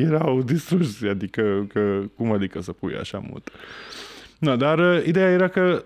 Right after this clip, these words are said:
nu, nu e că cei care, uh, gătesc, uh, știu, dar, uh, cumva, nu, e altfel când, totuși,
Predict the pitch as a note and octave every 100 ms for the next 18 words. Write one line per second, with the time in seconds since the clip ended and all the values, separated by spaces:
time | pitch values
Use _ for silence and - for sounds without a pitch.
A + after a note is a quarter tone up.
0 | - D3+ F#3 G#3 G#3 G3 E3+ C3 - C3
1 | D#3+ E3 - B2 A2+ A2+ - F#3 E3 C#3
2 | B2+ A2 F#2+ - - G#2+ G#2 G2+ G2 G2+
3 | - C#3+ - - - A2+ A2 - G2+ -
4 | - _ A#2+ A#2+ B2+ B2+ C3+ C3+ C3 C3
5 | B2+ A#2+ - - - - - - - D3
6 | D3 E3 G3 G3 F3 G#2+ G2+ - - -
7 | - - - A2 _ C3+ C#3+ C#3+ G#2 -
8 | F#2+ D2+ - F2 D#2+ D#2 - - G#2+ G2+
9 | G2+ F#2 F2+ - -